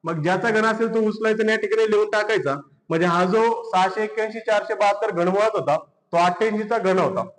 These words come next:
ओके, त्यानंतर पुढे गेलो तर बघा आठशे चौऱ्याऐंशी आणि सातशे छत्तीस याचं घनमूळ आपल्याला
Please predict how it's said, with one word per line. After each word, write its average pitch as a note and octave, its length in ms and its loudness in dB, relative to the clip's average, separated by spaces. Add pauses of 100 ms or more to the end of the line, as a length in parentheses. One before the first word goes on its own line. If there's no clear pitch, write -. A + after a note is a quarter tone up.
(340)
ओके, G3+ 260 0
त्यानंतर G#3+ 400 0
पुढे A3 220 -2
गेलो G#3+ 200 0
तर G#3+ 100 -2
बघा G#3+ 220 0
आठशे G3+ 260 -2
चौऱ्याऐंशी G#3+ 480 0
आणि G#3+ 160 2
सातशे G#3+ 380 -4
छत्तीस F3 500 -2 (300)
याचं E3 220 -2
घनमूळ F#3+ 360 2
आपल्याला A3 300 0